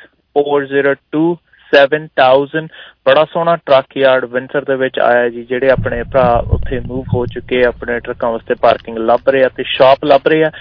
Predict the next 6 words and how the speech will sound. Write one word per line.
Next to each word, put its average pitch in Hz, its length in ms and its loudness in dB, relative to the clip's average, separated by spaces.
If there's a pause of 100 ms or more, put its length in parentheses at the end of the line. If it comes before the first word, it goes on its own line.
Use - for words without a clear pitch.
(300)
ਉਹ 180 260 4
ਮੈਨੂੰ 160 260 -4
ਜ਼ਰੂਰ 131 540 -2
ਕਾਲ 135 280 2
ਕਰਨ 127 320 -2
ਜੀ। 127 140 -10